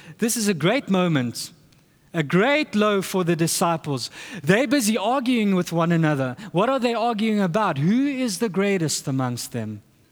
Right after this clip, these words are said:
That doesn't seem very Christ-like to me.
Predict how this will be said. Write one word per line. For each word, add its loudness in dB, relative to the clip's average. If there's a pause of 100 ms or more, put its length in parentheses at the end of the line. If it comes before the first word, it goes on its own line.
(960)
That 0
doesn't 0
seem 0
very 2
Christ-like -2
to -4
me. -6